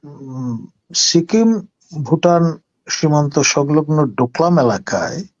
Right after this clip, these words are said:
আহ, দীর্ঘদিন ধরে, আহ, চীনারা তাদের ইনকারশন ঘটাচ্ছে এবং এ ব্যাপারে, আহ, ট্যাসিট এক ধরনের অ্যাপ্রুভালও আছে ভুটানি সরকারের, ভুটানিজ গভর্নমেন্টের। তো ফলে, আহ, বিষয়টা,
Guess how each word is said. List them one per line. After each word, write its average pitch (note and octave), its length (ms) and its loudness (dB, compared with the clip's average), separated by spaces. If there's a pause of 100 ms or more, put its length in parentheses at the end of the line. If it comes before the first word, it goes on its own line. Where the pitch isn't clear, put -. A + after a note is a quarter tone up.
(640)
আহ, D3 240 4
দীর্ঘদিন E3+ 460 4
ধরে, D#3 320 4 (120)
আহ, B2 380 2
চীনারা C3+ 640 2 (260)
তাদের A2+ 260 -2
ইনকারশন A#2 460 0
ঘটাচ্ছে A#2+ 500 -4 (680)
এবং D#3 180 4
এ E3 120 4
ব্যাপারে, D#3+ 560 2
আহ, C#3 600 2 (420)
ট্যাসিট - 560 0 (100)
এক C#3 140 0
ধরনের D3+ 180 4
অ্যাপ্রুভালও C#3 580 2
আছে G2 520 -4 (220)
ভুটানি B2 480 0
সরকারের, - 720 -4 (580)
ভুটানিজ A2+ 400 2
গভর্নমেন্টের। G2+ 460 -4 (560)
তো - 80 -4
ফলে, G#3+ 440 2 (100)
আহ, E3+ 300 4
বিষয়টা, D#3 640 0